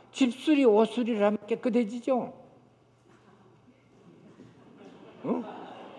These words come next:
아리랑이 여러분들 불교 참불가 제일호라고 저는 주장하고 있거든요.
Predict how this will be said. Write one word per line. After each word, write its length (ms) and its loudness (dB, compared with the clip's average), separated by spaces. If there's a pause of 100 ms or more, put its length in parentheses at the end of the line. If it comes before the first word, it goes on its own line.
(1040)
아리랑이 580 10
여러분들 420 12
불교 340 10
참불가 520 8
제일호라고 580 6
저는 380 0
주장하고 480 2
있거든요. 480 -4